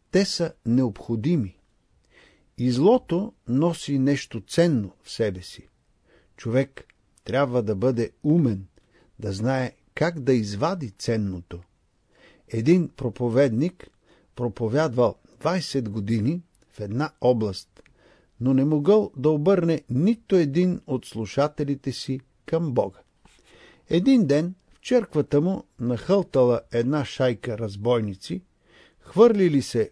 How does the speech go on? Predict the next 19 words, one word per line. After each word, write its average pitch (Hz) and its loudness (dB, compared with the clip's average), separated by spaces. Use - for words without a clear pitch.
върху 113 0
богомолците 151 -2
и 240 0
започнали 170 0
да 185 -2
ги 170 -4
бият. 104 -8
Проповедникът 180 4
скочил 202 -2
от - -4
амвона 135 0
и 139 2
с - -10
няколко 175 -2
удара 175 2
ги 185 -4
повалил 147 2
на 113 -4
земята. 101 -8